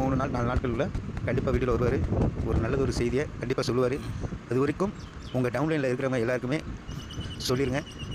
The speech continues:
நீங்களும் தெரிஞ்சுக்கோங்க. டைமண்ட் மெம்பருக்கு, அதாவது கோல்டு மெம்பருக்கு இந்த வாரம் போட்டாச்சு, already போட்டாச்சு. வருகின்ற சனிக்கிழமைக்குள்ள டைமண்ட் மெம்பருக்கு போடுவாங்க. அடுத்து குரோன் மெம்பர் தான்.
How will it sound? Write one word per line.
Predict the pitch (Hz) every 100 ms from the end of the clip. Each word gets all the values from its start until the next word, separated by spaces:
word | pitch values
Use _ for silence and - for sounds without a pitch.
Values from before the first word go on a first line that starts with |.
| - 127
நீங்களும் | 160 156 175 -
தெரிஞ்சுக்கோங்க. | 135 135 127 127 - - - - -
டைமண்ட் | 131 175 160
மெம்பருக்கு, | 127 120 107
அதாவது | 117 147
கோல்டு | 151 165 139
மெம்பருக்கு | 123 160 170
இந்த | 120 120
வாரம் | 160 - - - - - - - -
போட்டாச்சு, | 139 120 107
already | 120 127
போட்டாச்சு. | 120 107 143 208 - -
வருகின்ற | 123 156 147 120
சனிக்கிழமைக்குள்ள | 131 151 147 120 131 151
டைமண்ட் | 143 151
மெம்பருக்கு | 123 113 113
போடுவாங்க. | 110 117 180
அடுத்து | 151 131
குரோன் | 135 127
மெம்பர் | 113
தான். | 110